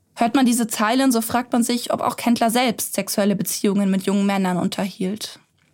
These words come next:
Schließlich hat er selbst Pflegesöhne bei sich aufgenommen und berichtete auch schon in seinem Unterricht von fragwürdigen Ritualen, wie beispielsweise dem Streicheln vor dem Zubettgehen.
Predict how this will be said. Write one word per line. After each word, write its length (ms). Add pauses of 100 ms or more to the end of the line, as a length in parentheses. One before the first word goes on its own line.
(300)
Schließlich 460
hat 120
er 120
selbst 360
Pflegesöhne 500
bei 120
sich 240
aufgenommen 760 (420)
und 100
berichtete 500
auch 80
schon 300
in 100
seinem 240
Unterricht 540
von 220
fragwürdigen 720
Ritualen, 760 (440)
wie 100
beispielsweise 800
dem 160
Streicheln 640
vor 200
dem 120
Zubettgehen. 800